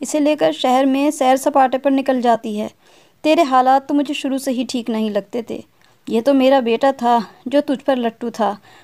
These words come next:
और मजबूरन तुझे शादी करवानी पड़ी। न जाने कौन से जादू टोने करवाए तूने इस पर कि हमारा बेटा बिस्तर से ही नहीं उठ रहा, और तू शहर जाकर अपने आशिकों से मिलती फिरती है।" यह बात सुनकर तो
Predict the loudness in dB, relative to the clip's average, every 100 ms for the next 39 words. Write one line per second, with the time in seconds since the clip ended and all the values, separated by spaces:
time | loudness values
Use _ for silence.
0 | _ 2 4 2 -2 -6 -2 0 0 -2
1 | -4 0 0 0 -2 -2 -2 -2 -4 -4
2 | -8 -10 -16 _ _ -8 -4 2 2 2
3 | 0 0 0 0 2 2 2 -4 -4 -4
4 | -4 -4 0 0 0 -2 -4 -4 -4 -6
5 | -18 -20 _ -10 0 2 2 0 0 2
6 | 2 2 0 0 0 0 0 0 2 2
7 | 4 2 -2 -4 -6 -4 -6 -10 _ _
8 | _ _ _ 0 0 -2 0 2 2 2
9 | 2 2 2 2 0 -2 -4 -4 -2 2
10 | 2 2 -2 -4 -4 -4 -4 -10 -10 -10
11 | -12 _ _ _ -2 0 2 2 0 -6
12 | -4 -4 -2 0 0